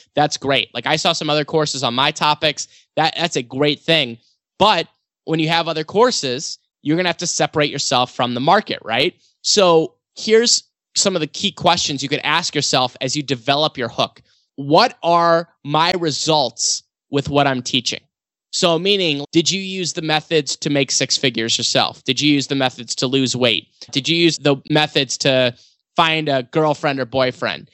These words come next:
Nothing beats personal experience here when you start to separate from the pack, right? So a key question to ask is, "What are my results?" Another key question to ask is,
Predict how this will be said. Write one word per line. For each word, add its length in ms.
Nothing 540
beats 320
personal 500
experience 640
here 340
when 160
you 80
start 200
to 80
separate 440
from 120
the 60
pack, 400
right? 300
So 80
a 20
key 200
question 340
to 120
ask 480
is, 460
"What 240
are 80
my 180
results?" 640
Another 600
key 160
question 400
to 120
ask 420
is, 420